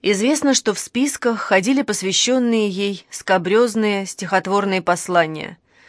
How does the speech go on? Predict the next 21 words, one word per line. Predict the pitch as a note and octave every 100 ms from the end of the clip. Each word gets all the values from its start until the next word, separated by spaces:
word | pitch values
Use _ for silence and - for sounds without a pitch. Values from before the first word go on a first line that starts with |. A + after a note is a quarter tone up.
| - - _ _ _
Приложил | F#3+ A3+ B3+ D#4+ F4+
руку | D4 D#4 D4
к | -
подобным | A3 G3 A#3 G#3+ A3 -
эпистолам | - F#3+ A3 C4 - C4+ B3+ B3+
и | - F#3+
младший | F3+ G#3+ - G#3+
брат | F3+ G3 -
Пушкина | F3 F3+ - F3+ F3+
Лев | F3 F#3+
Сергеевич, | - F#3+ E3 E3+ D#3+ - - - - - _
пустивший | - G3 - A3 - G3+ F#3
в | -
публику | C4 A#3+ A#3+ - A3 G#3+ - - _
ернический | F#3+ C4 D4+ C#4 C4 B3 -
мадригал, | A3+ G#3 G3 F#3+ F#3 A#3 A#3
написанный | G3+ F#3+ A#3+ - G#3 G3+ F#3
в |
отместку | F#3 G3+ G3+ G#3 - F#3
за | F3+ F3+
то, | G#3+ B3